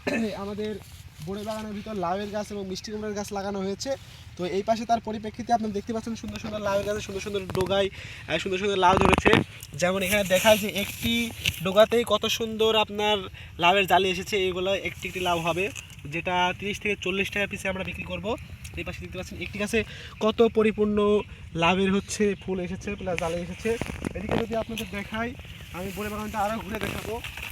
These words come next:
আহ, দেখে শুনে পা দিতে হবে, কারণ লাউয়ের জালির উপর যদি একটা পা পড়ে, তাহলে সেক্ষেত্রে, এ, লাউ আপনার, আহ, মানে হবে না।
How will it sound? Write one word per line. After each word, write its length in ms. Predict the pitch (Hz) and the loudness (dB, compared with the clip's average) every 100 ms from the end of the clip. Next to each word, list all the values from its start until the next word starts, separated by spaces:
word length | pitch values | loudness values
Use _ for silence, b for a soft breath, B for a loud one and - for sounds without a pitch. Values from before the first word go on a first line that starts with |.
| - 339 | -10 -10
আহ, 360 | 359 370 370 - | -8 -6 -8 -6
দেখে 180 | 403 220 | -6 -8
শুনে 200 | 220 214 | -12 -12
পা 120 | 214 | -12
দিতে 220 | 196 196 | -12 -12
হবে, 220 | 190 196 214 | -12 -10 -10
কারণ 360 | 208 196 196 190 | -10 -10 -10 -10
লাউয়ের 240 | 180 190 196 | -10 -10 -10
জালির 220 | 196 196 190 | -10 -10 -12
উপর 180 | 202 | -12
যদি 160 | 185 190 | -14 -14
একটা 220 | 185 - 196 | -14 -12 -12
পা 100 | - | -10
পড়ে, 240 | - 180 226 269 - - - 175 | -10 -10 -10 -10 -12 -12 -14 -10
তাহলে 200 | 175 185 | -10 -10
সেক্ষেত্রে, 580 | - 185 190 190 196 190 - - - - - - - - | -12 -12 -12 -6 -6 -6 -10 -16 -2 0 0 -2 -4 -4
এ, 200 | 165 170 | -2 -2
লাউ 400 | 170 180 190 185 170 - - - - | 0 0 0 -4 -8 -8 -10 -10 -10
আপনার, 400 | 165 190 185 180 | -10 -6 -4 -6
আহ, 640 | 165 - 156 151 143 131 117 - - - | -6 -6 -6 -4 -4 -6 -6 -6 -6 -6
মানে 140 | 220 220 | -2 2
হবে 220 | 226 220 | 4 4
না। 140 | 156 | 2